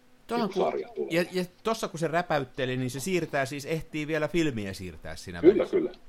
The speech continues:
Speaker 2: Ihan, ihan.
Speaker 1: Tuollahan tekisi jo melkein elokuvaa.
Speaker 2: No, vähän kun ottaa piriä, että jaksaa pakoa tuota suljinnappia, niin mikäs siinä?
Speaker 1: Aika, aika hieno. Mä en oo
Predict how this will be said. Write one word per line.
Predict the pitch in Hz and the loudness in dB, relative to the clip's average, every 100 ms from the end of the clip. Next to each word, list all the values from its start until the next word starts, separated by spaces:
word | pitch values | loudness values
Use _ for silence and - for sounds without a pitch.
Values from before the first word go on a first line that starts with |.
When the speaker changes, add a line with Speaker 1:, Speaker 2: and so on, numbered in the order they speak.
| 117 | -8
Speaker 2:
Ihan, | 131 - - - - | -4 -4 -6 -12 -8
ihan. | 90 - - - - - - - - | -8 -8 -14 -16 -14 -14 -14 -14 -6
Speaker 1:
Tuollahan | 226 220 147 | 2 4 4
tekisi | 117 139 | 0 -2
jo | |
melkein | 147 170 190 196 | 0 0 0 2
elokuvaa. | 233 127 - 87 - 98 - - - - - - - - - - - - - - - - - - | 2 0 -4 -10 -10 -12 -12 -16 -18 -18 -18 -20 -20 -14 -14 -14 -20 -20 -20 -20 -20 -16 -14 -8
Speaker 2:
No, | - - - - 120 113 | -8 -10 -12 -10 -6 0
vähän | 113 - | 0 0
kun | 95 95 | -2 -2
ottaa | - 95 | -2 -8
piriä, | - 117 117 82 80 - | 2 6 6 4 0 -2
että | - - | -4 8
jaksaa | 123 - - - 131 | 8 8 -2 -2 -2
pakoa | - 277 - - - | -2 0 0 -2 -6
tuota | - - | -4 -2
suljinnappia, | - - - - 190 - - - 98 143 | 6 8 8 6 4 2 0 -2 0 0
niin | 180 - 123 - - - - 110 101 98 | -2 -6 -8 -8 -10 -12 -10 -8 -6 4
mikäs | 117 120 - - - - | 4 6 0 -2 -6 -4
siinä? | 110 - - - - - - - - | -2 -4 -10 -14 -18 -20 -16 -14 -10
Speaker 1:
Aika, | 175 190 165 - - | -6 -6 -8 -12 -10
aika | 214 233 175 | -6 -4 -4
hieno. | 175 131 98 147 | -2 -2 -2 -2
Mä | |
en | |
oo | 240 | -2